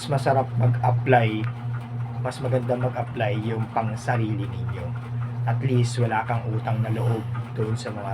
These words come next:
tao na tumulong sa'yo. Magtiwala ka lang,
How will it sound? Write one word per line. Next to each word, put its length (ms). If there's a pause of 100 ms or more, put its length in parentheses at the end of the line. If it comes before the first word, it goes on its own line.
tao 480 (400)
na 400
tumulong 480
sa'yo. 560 (100)
Magtiwala 720
ka 80
lang, 240